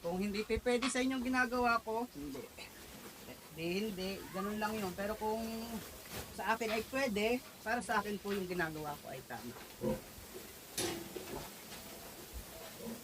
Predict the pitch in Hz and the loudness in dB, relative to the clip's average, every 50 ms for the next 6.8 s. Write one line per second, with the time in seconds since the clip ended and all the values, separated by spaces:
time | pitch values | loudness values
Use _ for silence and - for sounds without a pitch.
0 | - - - - - - - - - - - - - - - - - - - 254 | -10 -12 -10 -6 -4 -4 -4 -6 -8 -12 -14 -14 -14 -14 -14 -14 -4 2 6 6
1 | 277 269 - 285 269 285 277 220 - 262 285 269 254 254 - - 247 247 247 240 | 8 8 8 4 4 4 4 4 6 6 8 8 8 8 8 10 10 12 12 10
2 | 240 240 240 233 233 233 220 220 220 214 214 214 214 202 - - - - - - | 8 6 6 6 6 8 8 8 6 6 6 4 4 2 0 -4 -6 -6 -6 -6
3 | - - - - - - - 226 - - 240 202 190 190 185 185 185 185 - 202 | -8 -10 -10 -8 -4 2 4 4 4 4 4 4 6 8 8 8 8 6 4 2
4 | 208 214 214 202 220 208 208 208 214 208 208 202 - 208 196 196 196 - 180 175 | 4 4 4 6 8 8 8 8 6 4 4 4 6 6 6 6 6 4 4 4
5 | 180 175 185 180 185 190 196 196 196 202 208 208 208 202 202 202 - - - 214 | 4 4 4 6 6 6 6 6 6 6 6 6 6 6 4 4 2 4 4 4
6 | 208 208 202 - - 220 220 220 160 135 - - - - - | 6 6 4 4 6 6 6 4 4 2 0 0 0 -2 -4